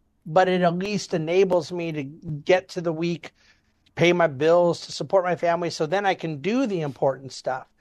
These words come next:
So I disagree with both frameworks. Uh, the notion that one is important, but the other more important is wrong.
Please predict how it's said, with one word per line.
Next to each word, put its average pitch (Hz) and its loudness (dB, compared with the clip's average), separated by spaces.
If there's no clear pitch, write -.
So - 2
I 208 8
disagree 214 2
with 147 2
both 208 4
frameworks. 156 -4
Uh, 151 2
the 156 0
notion 170 0
that 156 -2
one 185 4
is 165 -2
important, 175 0
but 156 2
the 165 -4
other 175 2
more 190 4
important 151 -4
is 165 -6
wrong. 151 4